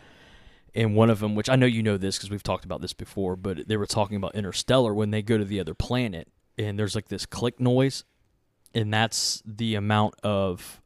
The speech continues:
uh, days that Earth is going through. Every time it clicks, it's a full day, and it's something like the lo-, like, every so, every hour or whatever is,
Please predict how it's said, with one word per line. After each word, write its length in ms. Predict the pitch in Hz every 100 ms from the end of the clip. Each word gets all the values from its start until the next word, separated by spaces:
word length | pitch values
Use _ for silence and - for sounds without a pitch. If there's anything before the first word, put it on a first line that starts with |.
| -
uh, 260 | 82 69 - 104
days 520 | 120 113 92 73 - - _ _ - _
that 180 | 110 104 -
Earth 220 | 117 -
is 120 | 98
going 240 | 101 95
through. 180 | - 92
Every 180 | 98 107
time 160 | 113 98
it 100 | -
clicks, 280 | - 104 -
it's 80 | -
a 40 |
full 240 | - 95
day, 320 | 80 98 - - _ _ _ - _ _ _ _
and 520 | 117 113 101 98 98 98
it's 100 | -
something 280 | 127 117 110
like 240 | 107 101
the 100 | 113
lo-, 200 | 110 104
like, 280 | 110 107 - - - _ _ -
every 320 | 127 120 127
so, 300 | 117 - 131
every 540 | 82 110 123 139 143 131
hour 360 | 120 120 127
or 60 | 120
whatever 480 | 117 113 117 117 113
is, 760 | 120 113 110 104 101 - -